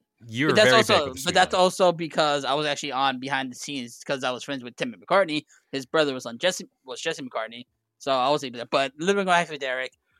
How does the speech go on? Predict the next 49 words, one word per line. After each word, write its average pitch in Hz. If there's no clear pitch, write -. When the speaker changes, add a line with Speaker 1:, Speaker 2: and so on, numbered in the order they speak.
Speaker 2:
And 180
I 180
also 220
found 190
out, 180
like, 135
the 123
actors 135
of 131
Living 131
Life 127
with 117
Derek 131
said 139
that 127
there 143
was, 139
like, 131
a 123
one, 147
the 143
one 131
day 147
will 143
they 135
relationship 131
with 127
the 113
brother 120
and 101
sister, 151
Speaker 1:
Ah. 101
Speaker 2:
which, 90
looking 151
back 135
at 151
it, 151
it's 143
like, 127
"What 208
are -
you 233
doing, 269
step 214
bro?" 220
Speaker 1:
Oh, 202
Speaker 2:
Like, 165
Speaker 1:
no. 107
Speaker 2:
stop. 151